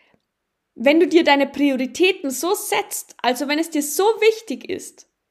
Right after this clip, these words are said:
dass du davon begeistert bist, dann wirst du dir das einplanen. Dann gibt es keine faulen Ausreden oder Kompromisse.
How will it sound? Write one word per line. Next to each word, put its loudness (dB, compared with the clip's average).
dass -6
du -6
davon -2
begeistert -2
bist, -8
dann -6
wirst 0
du -4
dir -4
das -4
einplanen. -2
Dann 2
gibt 8
es 2
keine 0
faulen 0
Ausreden 2
oder -6
Kompromisse. -8